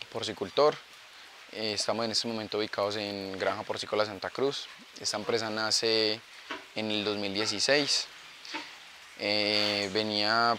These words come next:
pues, funcionando informalmente hacía unos ocho años, pero que se constituye como empresa en el año dos mil dieciséis. Eh, más o menos en el, el doce de julio del dos mil, del dos mil dieciséis.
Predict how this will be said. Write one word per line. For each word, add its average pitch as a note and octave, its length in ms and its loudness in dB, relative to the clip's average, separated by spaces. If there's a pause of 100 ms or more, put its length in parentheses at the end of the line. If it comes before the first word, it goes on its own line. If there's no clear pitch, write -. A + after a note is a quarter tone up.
pues, A#2 120 -4
funcionando G#2+ 520 -2
informalmente G#2+ 880 -2
hacía G#2+ 520 2
unos A2 380 -4
ocho A#2 300 2
años, G#2+ 400 0 (340)
pero C3+ 160 4
que B2 80 -2
se B2+ 100 -2
constituye A2+ 460 -2
como A2+ 160 -4
empresa A2 480 0 (220)
en G#2 100 -6
el G2 80 -2
año G2+ 200 -2
dos A2 60 -2
mil G2 180 -2
dieciséis. A2 680 2 (960)
Eh, G#2 560 2
más G2+ 320 0
o G#2 40 -4
menos A2 640 -2
en G2+ 260 -4
el, F#2 580 -4 (180)
el A2+ 140 0
doce A2+ 220 6
de B2+ 100 6
julio D#3 460 4 (720)
del G2+ 1080 2
dos G2+ 160 0
mil, G2 300 -6
del G2+ 200 0
dos G2+ 140 4
mil F#2+ 120 -2
dieciséis. A#2 680 2